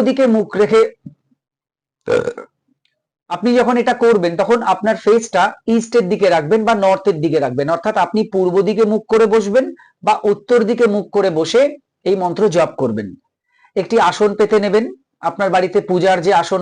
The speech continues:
রয়েছে, যে আসন পেতে আপনি ঠাকুর পুজো করতে বসেন। যদি আপনি চেয়ারে বসে পুজো করেন, তো চেয়ারে বসুন, ঠিক আছে? ঠাকুরের সামনে বসে এটা আপনি জপ করবেন। আপনার বাড়িতে মহাদেবের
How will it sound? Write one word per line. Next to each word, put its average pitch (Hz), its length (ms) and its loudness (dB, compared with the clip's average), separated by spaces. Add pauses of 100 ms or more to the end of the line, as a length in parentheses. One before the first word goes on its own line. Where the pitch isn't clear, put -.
রয়েছে, 180 240 -2
যে 165 160 -2
আসন 165 280 -2
পেতে 180 220 -2
আপনি 170 200 -6
ঠাকুর 151 280 -2
পুজো 156 220 -2
করতে 165 260 -4
বসেন। 143 340 -4 (640)
যদি 185 160 -2
আপনি 190 200 -2
চেয়ারে 165 360 2
বসে 185 220 -2
পুজো 180 260 -2
করেন, 180 240 0
তো 156 80 -2
চেয়ারে 156 380 0
বসুন, 180 300 -2 (720)
ঠিক 220 100 -8
আছে? 175 220 -2 (380)
ঠাকুরের 185 380 -4
সামনে 208 220 -2
বসে 170 280 -2 (100)
এটা 190 200 0
আপনি 214 160 -4 (680)
জপ 190 240 0 (100)
করবেন। 151 240 -2
আপনার 190 300 -2
বাড়িতে 196 300 2
মহাদেবের 190 540 2